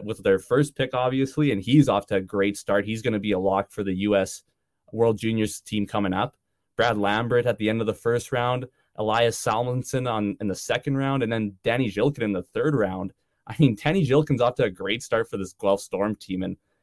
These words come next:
he's been really, really impressive this year. I mean, a lot of the people, a lot of the people I've talked to that have just been, I cannot, can't believe kind of the,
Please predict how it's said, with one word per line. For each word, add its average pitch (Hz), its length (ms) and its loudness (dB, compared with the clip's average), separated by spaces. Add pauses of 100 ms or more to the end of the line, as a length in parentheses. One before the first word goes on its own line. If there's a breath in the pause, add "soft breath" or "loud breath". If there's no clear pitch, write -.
he's 147 220 2
been 139 160 4
really, 117 540 4
really 110 320 2
impressive 95 520 -2
this 95 240 -4
year. 95 160 2
I 95 40 2
mean, 95 260 -4 (260)
a - 40 -4
lot 117 140 2
of 131 60 0
the 120 60 -8
people, 131 320 2
a 107 200 4 (440)
lot 127 100 4
of 139 60 4
the 135 60 4
people 147 200 2
I've 107 140 2
talked 117 220 -2
to 120 80 -4
that 101 120 4
have 98 120 0 (260)
just 113 220 -6
been, 101 260 -2 (340)
I - 60 -10
cannot, 123 380 -2 (120)
can't 131 200 -2
believe 120 360 0
kind 117 220 -4
of 107 80 -4
the, 101 280 2